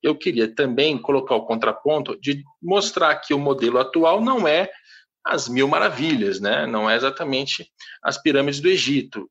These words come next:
A gente tem alguns problemas ali na Premier League e um deles é sobre o clube que cai, né?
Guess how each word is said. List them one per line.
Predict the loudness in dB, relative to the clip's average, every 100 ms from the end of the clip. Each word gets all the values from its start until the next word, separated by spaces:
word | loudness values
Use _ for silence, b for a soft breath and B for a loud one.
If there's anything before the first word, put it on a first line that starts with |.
| -6
A | -4
gente | -4 -6 -6
tem | -2 -2 0
alguns | -2 -4
problemas | -2 -2 0 0 0 0
ali | 0
na | 0
Premier | -2 -2 0 2
League | 2 0 -2 -4
e | 0
um | 2
deles | 4 4 2 0 -4 -8
é | -2 0
sobre | 0 0 0 0 0
o | -2
clube | -4 0 0 0
que | -10
cai, | -8 2 4 4
né? | 2 2 2